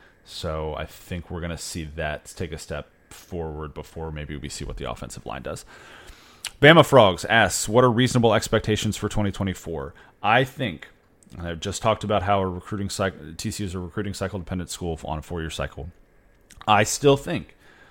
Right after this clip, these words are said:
that bowl eligibility should always be the baseline expectation for T C U football. Should always be the baseline expectation.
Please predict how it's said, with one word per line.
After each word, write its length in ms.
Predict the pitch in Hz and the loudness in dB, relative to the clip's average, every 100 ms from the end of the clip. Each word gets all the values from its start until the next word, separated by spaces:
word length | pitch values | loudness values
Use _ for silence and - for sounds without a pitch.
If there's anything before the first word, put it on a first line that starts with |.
| - - - - | -10 -6 -6 -4
that 240 | 92 80 | -4 4
bowl 280 | 117 131 135 | 8 10 10
eligibility 880 | 123 123 - 104 120 101 85 80 80 _ _ _ | 8 4 -2 2 4 4 0 -8 -14 _ _ _
should 240 | - - 113 | -10 -6 -2
always 420 | 85 110 110 104 | 4 6 6 2
be 140 | 95 107 | 2 0
the 100 | 87 | 0
baseline 640 | 76 98 101 104 95 92 | 0 0 0 0 2 2
expectation 840 | 85 - 85 80 82 80 78 71 - - | -2 -4 -8 -6 -6 -6 -10 -12 -16 -14
for 120 | 80 | -14
T 180 | - 73 | -10 -12
C 160 | - | -12
U 60 | - | -14
football. 440 | - - - 131 _ - - - - - _ _ _ - | -14 -8 -8 -8 _ -20 -20 -20 -20 -20 _ _ _ -14
Should 220 | - 95 | -8 -2
always 380 | 117 107 92 - | 2 4 2 -2
be 100 | 82 | -10
the 80 | 76 | -12
baseline 380 | - - 71 60 | -14 -12 -14 -14
expectation. 720 | - - - - - - | -14 -12 -10 -12 -10 -10